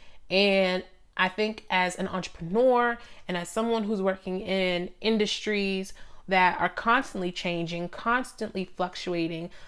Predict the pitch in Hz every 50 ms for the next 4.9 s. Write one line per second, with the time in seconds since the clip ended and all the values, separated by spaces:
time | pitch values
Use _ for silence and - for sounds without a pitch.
0 | - - - 202 196 - 240 262 294 285 - 254 240 - 208 214 208 202 - 220
1 | 240 240 - - 330 359 349 - - 269 254 247 247 240 233 220 190 208 254 285
2 | 294 294 285 285 - 240 240 240 240 - - 240 277 240 220 214 208 208 214 196
3 | - - 220 220 208 214 - 196 196 196 - - - - 190 190 185 185 180 175
4 | - - 170 170 - 180 185 214 262 277 262 254 254 247 240 240 -